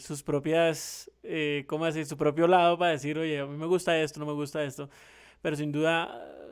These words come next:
eh, o sea, eso no le quita peso a que, como decíamos desde el principio, es una saga que es completamente, eh, destacable desde el punto de vista de su calidad y de, y de,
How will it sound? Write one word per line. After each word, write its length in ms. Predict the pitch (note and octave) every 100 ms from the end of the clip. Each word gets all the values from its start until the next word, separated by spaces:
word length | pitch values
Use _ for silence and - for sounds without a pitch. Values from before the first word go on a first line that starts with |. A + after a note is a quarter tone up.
| - -
eh, 60 | F#3
o 40 |
sea, 180 | D3+ D#3+ D3
eso 160 | D3+ F3+
no 80 | G3+
le 80 |
quita 240 | G3+ F#3+ F#3
peso 240 | F#3+ F3
a 60 | F#3
que, 500 | F3+ C#3+ C3 D3 D3+
como 400 | - D3+ D3 D3
decíamos 440 | C#3 C3+ D#3 F3
desde 120 | F3 D#3
el 80 |
principio, 640 | D3 C#3 C3 C#3+ D3 D#3+ D#3+
es 160 | D3+
una 160 | D#3+ D3+
saga 260 | D#3+ D#3+
que 140 | D#3 C#3
es 180 | C3 -
completamente, 880 | D3+ D3 D3+ D#3 D3+ C#3+ D#3 D#3 _ _ _ _ _ _ -
eh, 300 | C#3 C3 C3+
destacable 640 | D3 C#3+ C#3 D3 D3+ D#3
desde 140 | E3 D3+
el 80 | C3+
punto 240 | C#3 D#3+
de 60 | C#3+
vista 200 | C3 D3
de 180 | D#3
su 140 | D3 D3
calidad 560 | C#3+ B2+ B2+ B2 C#3
y 160 | C3+ A#2+
de, 300 | A2+ A#2 -
y 200 | B2 C3
de, 380 | C3 C3 A#2